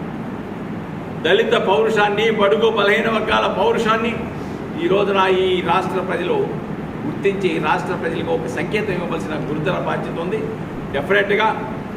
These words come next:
న్యాయస్థానంలో నిర్ధారించారు. ఈ రోజున తోట త్రిమూర్తుల్ని ప్రజా కోర్టులో కూడా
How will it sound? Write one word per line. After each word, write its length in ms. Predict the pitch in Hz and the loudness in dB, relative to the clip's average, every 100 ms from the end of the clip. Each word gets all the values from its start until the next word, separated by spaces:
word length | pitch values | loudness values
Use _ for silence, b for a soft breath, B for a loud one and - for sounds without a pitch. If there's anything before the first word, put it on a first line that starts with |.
| - | -4
న్యాయస్థానంలో 880 | 107 143 202 208 208 190 190 190 190 | 0 2 4 2 2 0 0 2 2
నిర్ధారించారు. 1000 | 180 165 180 175 175 196 208 - - - - - - - - 143 | 2 0 2 2 2 2 2 0 -4 -6 -8 -8 -8 -6 -4 0
ఈ 80 | |
రోజున 520 | 165 180 180 160 147 - | 2 2 4 2 2 0
తోట 280 | 165 196 196 | 2 2 2
త్రిమూర్తుల్ని 880 | 196 180 180 180 180 165 165 196 | 2 0 0 0 0 -2 2 2
ప్రజా 560 | 175 160 160 190 196 - | 2 0 0 2 2 2
కోర్టులో 360 | 180 180 170 170 | 0 -2 -2 0
కూడా 640 | 160 160 170 180 - - | 2 2 4 2 0 -4